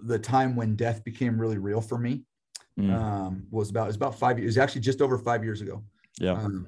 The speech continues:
Speaker 1: I was sitting in my office just after lunch, and I got a text message from one of my students who was on my soccer team. And he, he texted me and said, "Coach, I need you to call me right now." And so I called him, which was weird, right? Like,
Speaker 2: Yeah.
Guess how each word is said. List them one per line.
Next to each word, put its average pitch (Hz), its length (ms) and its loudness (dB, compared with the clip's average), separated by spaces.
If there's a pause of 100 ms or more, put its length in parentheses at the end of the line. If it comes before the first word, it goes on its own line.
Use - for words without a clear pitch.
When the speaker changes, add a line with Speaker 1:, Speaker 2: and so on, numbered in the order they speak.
Speaker 1:
I 104 120 -4
was 104 240 -2
sitting 131 200 2
in 127 80 2
my 123 140 0
office 117 520 2
just 113 260 -6
after 117 300 2
lunch, 110 440 0
and 107 120 -4
I 107 60 0
got 110 120 2
a 104 60 0
text 143 460 -2
message 104 380 -2
from 110 200 -2
one 107 160 0
of 107 80 0
my 110 100 0
students 123 460 -2
who 107 80 -6
was 110 120 -2
on 110 100 0
my 107 80 0
soccer 120 340 -2
team. 98 280 -4 (600)
And 123 240 4
he, 110 320 0 (120)
he 113 240 -2 (160)
texted 147 440 2
me 117 220 2
and 110 80 0
said, 113 220 -4
"Coach, 131 420 4 (140)
I 123 40 4
need 123 140 4
you 127 60 2
to 113 80 -2
call 139 260 2
me 123 120 0
right 117 300 -2
now." 123 260 0
And 101 100 -6
so 107 100 -6
I 98 80 -6
called 131 420 4
him, 107 260 -4 (360)
which 147 160 2
was 139 160 2
weird, 120 460 2 (360)
right? 117 280 -2
Like, 107 280 -2
Speaker 2:
Yeah. 92 180 0